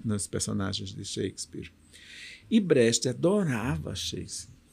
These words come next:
No fundo, Brecht queria ser o Shakespeare. Ele tentou ser e eu acho que ele foi o Shakespeare do século vinte.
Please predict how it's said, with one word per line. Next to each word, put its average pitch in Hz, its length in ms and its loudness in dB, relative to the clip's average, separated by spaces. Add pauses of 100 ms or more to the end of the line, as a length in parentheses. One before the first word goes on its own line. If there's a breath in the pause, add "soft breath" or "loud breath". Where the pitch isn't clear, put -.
(120)
No 147 80 0
fundo, 139 340 0
Brecht 120 380 0
queria 113 260 -4
ser 117 200 -2
o 117 200 -4
Shakespeare. 117 500 0
Ele 139 140 -2
tentou 170 400 0
ser 143 240 2
e 160 60 -2
eu 147 160 0
acho 151 180 0
que - 100 -4
ele 156 140 2
foi 123 380 0 (240 soft breath)
o 143 100 -2
Shakespeare 160 480 -2
do 110 80 -8
século 104 420 -6
vinte. 98 440 -12